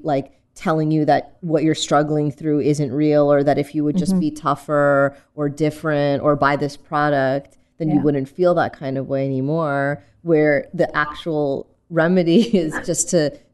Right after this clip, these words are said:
Speaker 1: do the simple thing, which is just to confront it or just
Speaker 2: Yeah.
Speaker 1: to be with it or just to ask yourself,
Speaker 2: Yeah.
Speaker 1: "What, what's up? Like, what do I
Speaker 2: <laughs>
Speaker 1: want? Like, what do I need? And how can I be the one to give myself exactly that?"
Speaker 2: Yeah, and I think we, we carry this medicine.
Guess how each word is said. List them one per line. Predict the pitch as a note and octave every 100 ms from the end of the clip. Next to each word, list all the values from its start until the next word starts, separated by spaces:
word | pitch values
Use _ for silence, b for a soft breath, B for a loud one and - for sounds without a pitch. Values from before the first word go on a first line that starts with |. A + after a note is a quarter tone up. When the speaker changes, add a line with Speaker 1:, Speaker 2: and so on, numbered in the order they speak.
| -
Speaker 1:
do | E3+
the | D#3
simple | - B3+ A#3+
thing, | F#3+ D3+ C#3 C#3
which | D3 -
is | D#3
just | - - -
to |
confront | D3+ D3+ C#3 F#3 A#3+ F3
it | C3+
or | C3
just | C3 -
Speaker 2:
Yeah. | E4 D4+ D#3+
Speaker 1:
to |
be | G#3
with | G3 C#3+
it |
or | D3
just | D#3+ -
to | -
ask | C#3+ D#3 -
yourself, | D3+ - G#3 A3 B2+ C3+ - _ _ _
Speaker 2:
Yeah. | A3+ F3+
Speaker 1:
"What, | - E3+
what's | E3+ A3+
up? | F3 -
Like, | D3+ D3
what | D#3 D#3+
do | E3 F3+
I | F#3 G3
Speaker 2:
<laughs> | F#3+
Speaker 1:
want? | F#3+ E3+ D3
Like, | D#3 D3+
what | E3
do | D#3+
I | D3+ D3
need? | E3 G#3+ D#3+ C#3+
And | C#3
how | D#3 D3+
can | - E3
I | C#3+ C#3 b b - D3+
be | F3
the | D#3
one | C#3 E3+ G3+ D3 C#3+
to | D#3
give | - E3
myself | F3+ C#3+ - - C3 -
exactly | D#3 - D#3+ - -
that?" | - - - D#3+ F3+ - _ _ -
Speaker 2:
Yeah, | B3+ C4+
and | G#3+
I |
think | G#3+ - - A3
we, | A3
we | G3+ - - G#3+ G#3
carry | - - G3+ G3
this | F#3 F#3
medicine. | F#3 F#3 F#3+ - E3 -